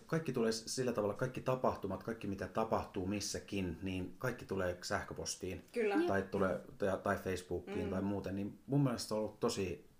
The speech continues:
Speaker 1: tosi näppärää.
Speaker 2: Mm.
Speaker 1: Et se on semmonen oma, oma yhteisö ja yhteisöllisyys, mikä siitä tulee
Speaker 2: Mm.
Speaker 1: ja mitä se antaa.
Speaker 2: Kyllä.
Speaker 1: Uusia kavereita ja niin edespäin.
Speaker 2: Jep.
Speaker 1: Niin se
Speaker 3: Joo.
Speaker 1: on ehdottomasti, mutta uudet opiskelijat, niin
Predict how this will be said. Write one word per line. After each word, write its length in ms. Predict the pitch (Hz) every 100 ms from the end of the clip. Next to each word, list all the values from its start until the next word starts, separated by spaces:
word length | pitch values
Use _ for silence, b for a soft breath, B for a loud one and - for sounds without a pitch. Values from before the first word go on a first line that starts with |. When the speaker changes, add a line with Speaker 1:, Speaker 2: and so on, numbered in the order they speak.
| -
Speaker 1:
tosi 220 | 107 101
näppärää. 460 | 95 98 85 85 87 -
Speaker 2:
Mm. 400 | 214 214 202 202 - - - -
Speaker 1:
Et 160 | -
se 100 | -
on 100 | 120
semmonen 360 | 117 107 107 107
oma, 420 | 113 101 87 -
oma 280 | 117 110 101
yhteisö 480 | 107 98 98 95 101
ja 60 | 98
yhteisöllisyys, 760 | 98 92 90 98 95 92 -
mikä 220 | 95 92
siitä 300 | 95 95 90 -
tulee 200 | - 107 113
Speaker 2:
Mm. 40 |
Speaker 1:
ja 60 | 98
mitä 180 | 98 98
se 120 | 101
antaa. 600 | 98 101 92 - - - -
Speaker 2:
Kyllä. 220 | 101 101 101
Speaker 1:
Uusia 300 | 117 104 98
kavereita 580 | - 104 101 90 87 90
ja 80 | 95
niin 200 | 98 95
edespäin. 540 | 101 - - - - - -
Speaker 2:
Jep. 300 | 202 202 196
Speaker 1:
Niin 220 | 269 294
se 80 | 269
Speaker 3:
Joo. 60 | 107
Speaker 1:
on 80 | 110
ehdottomasti, 640 | 117 110 - 95 95 -
mutta 240 | 104 - 123
uudet 300 | 143 131 131
opiskelijat, 600 | 131 131 - 107 104 -
niin 160 | 107